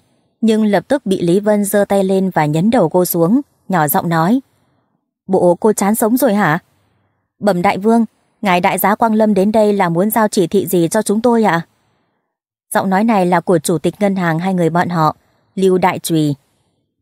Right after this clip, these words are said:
"Tìm người." Giọng nói của người đàn ông kia rất dễ nghe, "Vạn Ý, ra đây."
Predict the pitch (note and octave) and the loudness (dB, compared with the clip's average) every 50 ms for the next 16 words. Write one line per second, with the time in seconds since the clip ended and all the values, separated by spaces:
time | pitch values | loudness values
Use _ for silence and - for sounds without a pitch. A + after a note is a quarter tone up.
0 | _ - F3+ F#3 F#3 F3+ F3 F3 F3 E3+ E3+ E3 - _ _ _ _ _ _ _ | _ 0 0 2 2 2 2 2 2 2 2 0 -4 _ _ _ _ _ _ _
1 | _ _ _ _ _ _ _ _ - - G#3+ - G3+ G3 F#3+ A#3+ - A#3+ G3 F#3+ | _ _ _ _ _ _ _ _ -6 -4 -4 -2 0 0 0 0 0 0 0 0
2 | F#3+ F3 E3 F3 E3+ F#3 - G3+ G#3 G#3 - G#3+ G#3 G3 G3 F3+ - C4 - - | 0 0 0 0 -2 0 0 -2 -2 -2 0 0 0 0 0 0 -2 -4 -2 -2
3 | D4+ - - A3+ G#3+ G#3 G#3 G#3 G3+ - _ _ _ _ _ _ _ _ _ _ | -2 0 0 0 0 2 2 0 -2 -4 _ _ _ _ _ _ _ _ _ _
4 | _ _ _ _ - F3+ F3 F#3 - F#3 F#3+ F#3+ G#3+ B3+ C#4+ - _ _ - - | _ _ _ _ -4 -2 -2 0 0 2 2 4 2 2 0 -4 _ _ -4 -2
5 | F#3 F#3 F#3+ F#3+ F#3+ G3+ | 0 2 2 2 2 0